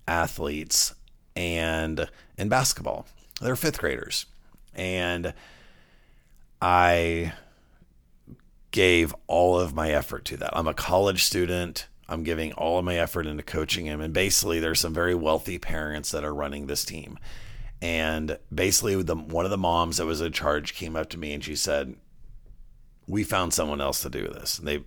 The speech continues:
it was a dad. It was a dad of one of the kids on the team. "He's whatever. You're not, you're not tough enough with the kids. You're not this enough." And,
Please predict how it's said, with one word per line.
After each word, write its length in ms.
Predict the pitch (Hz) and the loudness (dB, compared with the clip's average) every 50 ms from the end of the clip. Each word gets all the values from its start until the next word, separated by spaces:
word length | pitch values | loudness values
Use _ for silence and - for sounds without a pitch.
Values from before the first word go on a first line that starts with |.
| - | -4
it 80 | - 85 | -2 -2
was 160 | 85 82 71 | 0 0 0
a 60 | 80 78 | 0 0
dad. 400 | 78 85 76 64 58 62 - - | 2 4 4 4 4 2 0 -2
It 60 | 73 | -4
was 120 | 80 76 | -4 -4
a 40 | 78 | -2
dad 240 | 73 78 78 78 76 | 0 2 2 2 2
of 80 | 76 73 | 2 0
one 160 | 76 73 73 | -2 -4 -6
of 40 | 67 | -6
the 80 | 69 | -8
kids 280 | 67 - 76 69 60 60 | -8 -6 -6 -6 -4 -6
on 80 | 60 60 | -6 -6
the 100 | 60 62 | -8 -10
team. 320 | - - - - - - - - - - - - - - - - - - - - - - - - - - - - - - | -10 -10 -10 -12 -12 -14 -16 -18 -20 -20 -20 -20 -20 -20 -20 -20 -20 -20 -20 -20 -20 -20 -20 -20 -20 -20 -20 -20 -20 -18
"He's 720 | - - - 98 95 95 92 92 85 82 82 - - - - - - - - - - - - - | -12 -8 -4 -2 0 0 0 0 0 2 2 2 2 2 0 -4 -16 -20 -20 -20 -20 -20 -12 -6
whatever. 560 | - 90 92 95 90 85 78 71 - - - - | -2 2 4 6 6 6 6 4 2 -4 -6 -6
You're 180 | - 95 113 | -6 -4 0
not, 260 | 120 123 117 107 - | 0 2 0 0 0
you're 120 | - 131 156 | 0 0 2
not 180 | 175 160 - | 2 2 0
tough 300 | - - - 87 90 - | -2 -2 0 0 0 0
enough 260 | 80 73 69 67 - - | -2 -4 -4 -4 -6 -8
with 100 | 73 - | -10 -10
the 80 | - | -10
kids. 360 | - - - 69 62 62 - | -10 -8 -8 -6 -6 -6 -6
You're 120 | 110 113 123 | -4 -4 -2
not 220 | 135 120 98 80 | -2 -2 -2 -2
this 220 | 80 87 82 - - | 0 0 2 2 0
enough." 280 | 69 65 65 65 - | 0 -2 -4 -4 -4
And, 160 | - 78 - | -4 -8 -8